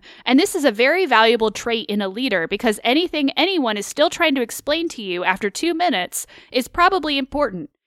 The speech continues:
and anything they give up after a mere minute or so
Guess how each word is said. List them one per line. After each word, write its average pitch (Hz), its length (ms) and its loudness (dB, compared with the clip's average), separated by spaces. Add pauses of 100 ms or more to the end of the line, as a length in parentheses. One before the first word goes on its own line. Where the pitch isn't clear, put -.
(160)
and 233 140 0
anything 349 360 0
they 294 140 2
give 277 160 2
up 320 200 4
after 233 220 2
a 208 60 2
mere 262 240 0
minute 247 340 2
or 208 180 0
so 190 440 0